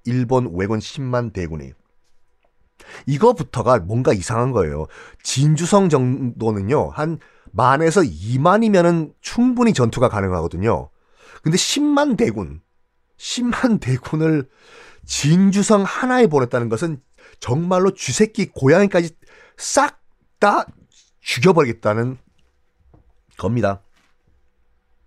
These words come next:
이때 명나라가 이때 끼어들어요. "야, 너 일본군, 너희들 국제 약속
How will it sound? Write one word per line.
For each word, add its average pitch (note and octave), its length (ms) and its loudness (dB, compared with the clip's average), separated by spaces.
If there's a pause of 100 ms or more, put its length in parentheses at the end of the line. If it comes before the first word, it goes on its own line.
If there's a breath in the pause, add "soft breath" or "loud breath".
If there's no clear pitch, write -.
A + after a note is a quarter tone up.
(220)
이때 A3+ 160 2
명나라가 E3 680 4 (120)
이때 F3 260 -2
끼어들어요. A2+ 640 0 (400 soft breath)
"야, C4 240 6
너 A#3 140 6
일본군, B3+ 1000 6 (340)
너희들 B3 440 4 (380 soft breath)
국제 A3+ 320 4
약속 F3+ 480 4